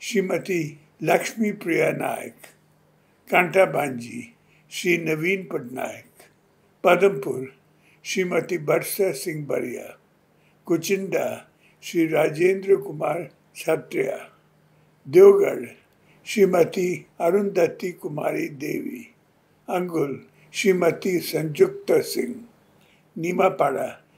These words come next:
श्री दिलीप कुमार नायक। सनकमुंडी,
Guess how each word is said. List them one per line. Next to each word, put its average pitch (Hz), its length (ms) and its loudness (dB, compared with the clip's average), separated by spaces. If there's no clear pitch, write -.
श्री - 240 2
दिलीप 165 540 0
कुमार 147 380 2
नायक। 120 480 -2
सनकमुंडी, 185 1080 -2